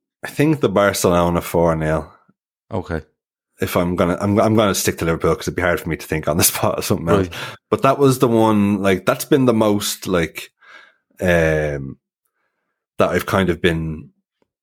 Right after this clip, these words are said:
Speaker 1: like, it, it felt like something else, something, something <laughs> like, this sounds so stupid, but, like, something outside of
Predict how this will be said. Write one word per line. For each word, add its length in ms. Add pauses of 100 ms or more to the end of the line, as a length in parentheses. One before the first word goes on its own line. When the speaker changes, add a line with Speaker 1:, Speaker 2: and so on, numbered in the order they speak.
Speaker 1:
like, 260
it, 80 (160)
it 80
felt 220
like 120
something 320
else, 220
something, 840
something 340
<laughs> 140
like, 180
this 120
sounds 240
so 120
stupid, 420
but, 80
like, 100
something 280
outside 520
of 340